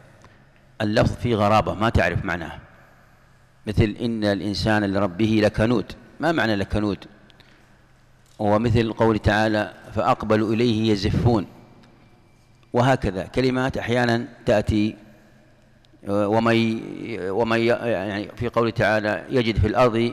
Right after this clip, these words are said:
مراغما كثيرا وسعة". ما معنى مراغما؟ هذه عبارات أحيانًا يكون التشابه من حيث يعني اختلاف اللفظين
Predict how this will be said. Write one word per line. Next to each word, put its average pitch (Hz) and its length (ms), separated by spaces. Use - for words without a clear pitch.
مراغما 113 800
كثيرا 113 560
وسعة". 101 440
ما 131 120
معنى 135 300
مراغما؟ 107 540
هذه 139 300
عبارات 107 440
أحيانًا 147 500
يكون 135 260
التشابه 123 420
من 113 140
حيث 120 280
يعني 98 320
اختلاف 113 420
اللفظين 104 460